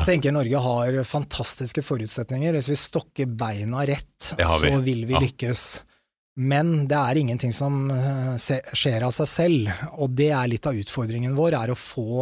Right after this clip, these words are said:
Speaker 1: para beina og, og tatt de riktige initiativene, og ha tilstrekkelig tydelige ambisjoner, og, og jeg tror også det som kulturelt erkjenne at vi,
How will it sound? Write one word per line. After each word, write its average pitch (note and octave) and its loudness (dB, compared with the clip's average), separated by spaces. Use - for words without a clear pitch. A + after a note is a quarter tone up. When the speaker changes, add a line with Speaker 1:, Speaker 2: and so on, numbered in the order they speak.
Speaker 1:
para A2+ -2
beina A2+ -4
og, A#2 -4
og B2 -4
tatt - -6
de C3 -2
riktige A2+ -6
initiativene, B2+ -2
og G#3 0
ha A#2+ -2
tilstrekkelig B2+ -2
tydelige A2+ -2
ambisjoner, A#2+ -2
og, B2 0
og C3 0
jeg B2 -10
tror C3 -2
også B2 -2
det A#2 -2
som B2 -2
kulturelt A#2+ -2
erkjenne A2 -4
at - -10
vi, A#2 -2